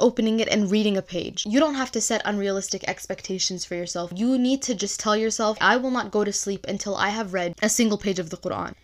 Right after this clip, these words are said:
Because if you're not waking up every morning and intending to read at least one page of the Quran a day,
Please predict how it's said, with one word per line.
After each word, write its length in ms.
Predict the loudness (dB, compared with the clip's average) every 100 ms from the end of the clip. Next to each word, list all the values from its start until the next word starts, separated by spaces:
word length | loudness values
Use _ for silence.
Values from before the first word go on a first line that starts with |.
| 0
Because 220 | 6 6
if 120 | 6
you're 120 | 4
not 240 | 6 6 8
waking 320 | 6 6 0
up 120 | 2 0
every 260 | 2 2
morning 380 | 2 2 0 0
and 100 | 0
intending 460 | 0 0 2 2 0
to 160 | 0
read 180 | 0 2
at 160 | 0 0
least 460 | 0 2 2 0
one 220 | -2 -2 0
page 240 | -2 0
of 160 | -2 -4
the 80 |
Quran 440 | -6 -4 -2 -2 -2
a 60 |
day, 380 | -2 -2 -2 -6